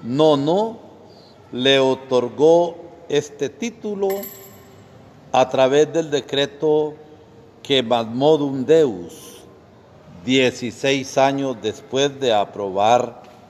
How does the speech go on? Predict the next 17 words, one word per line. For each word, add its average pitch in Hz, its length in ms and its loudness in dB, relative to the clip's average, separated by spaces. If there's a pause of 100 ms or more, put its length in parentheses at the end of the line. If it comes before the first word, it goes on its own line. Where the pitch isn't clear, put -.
(160)
el 110 260 -4
dogma 131 640 0 (640)
de 113 160 0
la 110 180 2
Inmaculada 110 1300 -2
Concepción. 90 680 -10 (1900)
San 139 340 0
José 165 840 -2
es 117 220 -8
un 139 160 -10
padre 120 800 0 (420)
amado, 160 840 -4 (1120)
un 151 200 -2
padre 185 480 4
en 120 160 -4
la 175 220 -2
ternura 147 840 -6